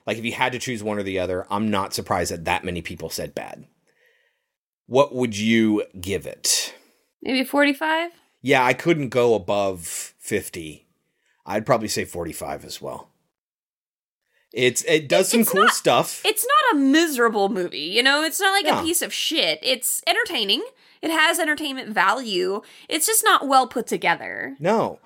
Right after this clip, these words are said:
Speaker 1: It's the result of too many rewrites and shufflings that they didn't stop and start over from scratch, which is what they should have done. And the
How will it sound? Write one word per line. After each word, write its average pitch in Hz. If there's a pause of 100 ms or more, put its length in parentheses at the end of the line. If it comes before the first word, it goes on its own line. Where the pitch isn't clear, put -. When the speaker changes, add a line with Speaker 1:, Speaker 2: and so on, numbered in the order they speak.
(260)
Speaker 1:
It's 139
the 175
result 160
of 139
too 160
many 175
rewrites 160
and 156
shufflings 156
that 143
they 139
didn't 147 (260)
stop - (260)
and 113
start 160
over 156
from 139
scratch, 135
which 120
is 120
what 131
they 139
should 131
have 139
done. 120 (600)
And 123
the 123